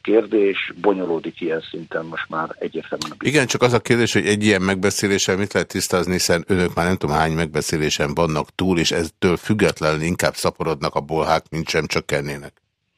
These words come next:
Speaker 1: Igen, a problémát az jelenti, hogy, hogy az Európai Bizottságban azért a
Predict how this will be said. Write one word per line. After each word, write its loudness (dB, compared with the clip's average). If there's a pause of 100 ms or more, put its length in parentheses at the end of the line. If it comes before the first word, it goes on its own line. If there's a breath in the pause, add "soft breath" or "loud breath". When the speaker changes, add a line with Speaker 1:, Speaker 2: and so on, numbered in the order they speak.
(160)
Speaker 1:
Igen, 6
a 4
problémát 2
az 6
jelenti, 2
hogy, 4 (140)
hogy -4
az 6
Európai 4
Bizottságban 2
azért 2
a 6